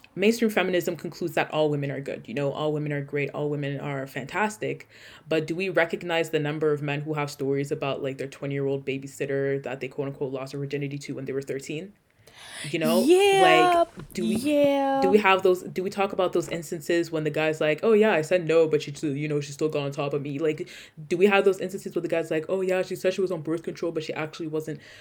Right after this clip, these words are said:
Speaker 1: We don't talk about those things. We don't hold women accountable for it, and we don't inform men as to how it is that they can also become better as people, because we've just concluded that this is how everyone is.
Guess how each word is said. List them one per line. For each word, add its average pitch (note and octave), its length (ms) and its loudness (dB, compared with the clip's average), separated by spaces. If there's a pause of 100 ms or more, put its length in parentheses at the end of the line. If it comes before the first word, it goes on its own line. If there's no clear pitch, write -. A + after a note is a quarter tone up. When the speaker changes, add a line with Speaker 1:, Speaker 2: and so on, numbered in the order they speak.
(140)
Speaker 1:
We E3+ 160 0
don't F#3 180 4
talk E3 280 2
about D3 400 -2 (260)
those D3 300 2
things. - 580 -6 (520)
We D#3+ 160 -6
don't F3 220 0
hold E3+ 200 2
women D3+ 200 -2
accountable F#3 460 0
for D3+ 280 0
it, C#3+ 240 0
and D#3+ 120 -2
we D#3 80 -2
don't E3+ 260 0
inform D3+ 480 -4
men C#3 480 -4 (340)
as D3+ 280 -4
to D3+ 160 -4
how D3+ 300 2
it D3 60 0
is D3 200 2
that C#3+ 220 -4
they D3 120 4
can C#3+ 160 -8
also C#3+ 260 -6
become C#3 320 -8
better C3+ 240 -6
as C#3 180 -10
people, - 520 -10 (160)
because D3+ 240 -2
we've D#3 80 -6
just D#3 180 -2
concluded D3 440 -4
that C#3 160 -4
this D#3 160 -4
is E3+ 80 -14
how C3+ 160 -6
everyone - 480 -10
is. - 340 -14